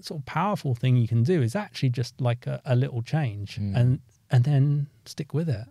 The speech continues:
Speaker 2: Well, Gavin, thanks <laughs> so much for coming on. It's
Speaker 1: Oh,
Speaker 2: been
Speaker 1: thanks for
Speaker 2: a
Speaker 1: inviting
Speaker 2: pleasure.
Speaker 1: me.
Speaker 2: It's been a pleasure
Speaker 1: Yeah.
Speaker 2: chatting to you because, uh, I've, I've certainly been looking forward to having this conversation.
Speaker 1: Mm, been great fun, yeah. I
Speaker 2: Where can
Speaker 1: feel
Speaker 2: people find you on social media and online?
Speaker 1: So you can find me on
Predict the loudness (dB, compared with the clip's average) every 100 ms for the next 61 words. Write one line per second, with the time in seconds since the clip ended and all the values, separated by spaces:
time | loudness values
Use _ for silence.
0 | 2 4 6 6 6 6 6 4 4 2
1 | 2 2 2 2 -2 -2 0 0 0 -2
2 | 0 4 6 6 4 0 4 6 6 6
3 | 6 4 0 0 2 4 4 4 2 0
4 | -2 -6 -6 -6 -6 -4 0 2 0 -4
5 | _ 0 0 -2 -2 -2 -2 -2 -4 -6
6 | -4 -2 -2 -4 -6 -6 -6 -6 -4 -6
7 | -6 -6 -4 -4 -2 0 2 0 0 0
8 | 0 0 -2 -4 -4 -6 -4 -4 -4 -4
9 | 4 6 6 6 4 2 2 4 4 4
10 | 2 2 0 0 0 2 2 4 2 2
11 | 2 0 -2 -6 _ 0 2 2 0 2
12 | 4 6 6 6 4 4 2 0